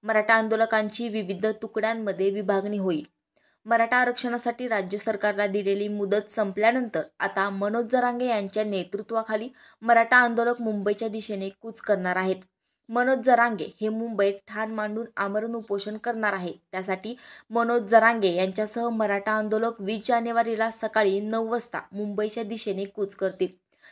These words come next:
त्यानंतर मराठा मोर्चा मार्ग आणि नियोजन कशा प्रकारे असेल याची तपशिलावर माहिती मनोज जरांगे पाटील यांच्याकडून देण्यात आली आहे. ते गुरुवारी छत्रपती संभाजीनगर येथील पत्रकार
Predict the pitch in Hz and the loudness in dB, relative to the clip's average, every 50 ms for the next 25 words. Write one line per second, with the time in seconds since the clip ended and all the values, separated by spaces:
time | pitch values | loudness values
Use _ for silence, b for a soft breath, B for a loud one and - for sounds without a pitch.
0 | b b - 233 233 240 226 226 262 262 262 247 240 226 220 214 214 - 226 226 | b b -4 -2 -2 0 2 4 4 4 4 4 4 4 4 4 2 0 0 0
1 | 214 220 220 214 - - 220 196 196 202 202 202 208 214 214 202 196 170 - - | 0 0 -2 -2 0 0 0 2 0 0 0 0 2 2 2 0 -2 -2 -2 -2
2 | - 185 190 196 190 196 202 208 208 208 208 226 220 220 - 214 208 - 226 220 | -2 -2 -2 -2 -2 -2 -2 -2 -2 -2 -2 -4 -4 -4 -4 -6 -4 -2 -4 -4
3 | 220 240 233 - 240 240 233 233 240 240 - 247 233 254 247 B B B B B | -2 -2 0 2 2 2 2 2 0 0 -2 -4 -4 -4 -8 B B B B B
4 | B 220 226 220 - 262 269 262 262 233 - - - - 262 247 233 220 208 214 | B -2 -2 -2 -2 -4 -2 0 0 0 0 -2 -4 0 4 4 4 4 4 2
5 | 214 214 214 208 214 202 202 - 202 190 190 208 208 208 208 214 220 214 - 233 | 0 -2 -2 -2 -2 -4 -4 -4 -4 -4 -4 -4 -4 -4 -2 -2 -4 -2 0 0
6 | 220 220 214 214 214 220 220 - 208 208 - 208 185 - 180 185 190 185 208 196 | 0 0 -2 -4 -6 -6 -6 -6 -8 -6 -4 -4 -4 -4 -4 -4 -4 -4 -2 -2
7 | 202 196 208 214 214 208 240 240 233 214 220 180 165 170 175 175 190 196 - - | -2 -2 -2 -2 -2 0 2 2 2 2 0 -2 -2 -2 0 0 0 0 0 -4
8 | _ _ _ _ _ _ - 214 220 233 226 B B B B B 208 254 254 254 | _ _ _ _ _ _ -2 -2 -2 -2 -2 B B B B B 0 2 4 6
9 | 247 240 240 247 254 247 - 247 254 220 220 220 226 - 240 240 240 - 233 214 | 8 6 6 6 2 -4 -6 -4 -2 -2 0 0 -2 -2 -4 -6 -4 -2 -2 0
10 | 202 202 208 208 214 214 214 220 208 220 220 226 - - - 220 220 - 208 208 | 0 2 2 2 2 0 -2 -2 -2 -2 -2 -4 -6 -8 -10 -8 -6 -4 -4 -4
11 | 214 - 220 220 220 220 220 208 226 226 226 | -4 -4 -6 -4 -4 -4 -2 0 0 0 0